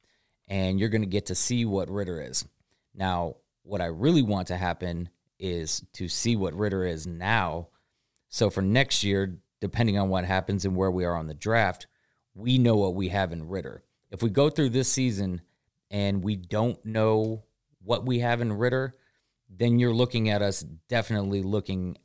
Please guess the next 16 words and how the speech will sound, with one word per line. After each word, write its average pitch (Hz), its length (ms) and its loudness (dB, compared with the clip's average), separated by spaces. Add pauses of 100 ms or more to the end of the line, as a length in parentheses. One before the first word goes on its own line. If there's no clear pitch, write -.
at 92 180 -6
drafting 101 340 -2
another 87 300 -4
quarterback 80 680 -6 (140)
in 104 120 -2
the 85 60 -4
first - 300 -14
round. - 140 -16 (840)
Mariota, 123 720 4
in, 104 180 2 (340)
in 113 160 -2
my 127 180 6
mind, 120 320 2
if 98 320 -4
Terry 135 580 0
and 107 480 0